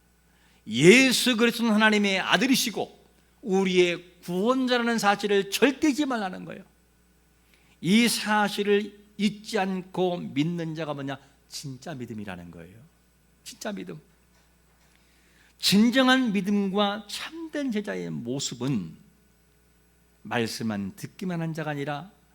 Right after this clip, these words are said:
말씀대로 살아가는 삶의 흔적과 몸부림이 있을 때에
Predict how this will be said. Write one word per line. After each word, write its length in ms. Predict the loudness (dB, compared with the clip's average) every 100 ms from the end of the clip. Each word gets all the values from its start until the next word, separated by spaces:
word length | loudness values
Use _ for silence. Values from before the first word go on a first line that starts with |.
| _ _ _ _ _
말씀대로 880 | -8 -2 0 -2 -6 -6 -6 -4 -6
살아가는 680 | -10 -10 -8 -6 -6 -8 -10
삶의 560 | -12 -10 -6 -2 -2
흔적과 680 | -2 -2 -2 -4 -8 -8 -6
몸부림이 720 | -6 -6 -4 -4 -4 -6 -10
있을 240 | -10 -12
때에 420 | -8 -4 -2 -4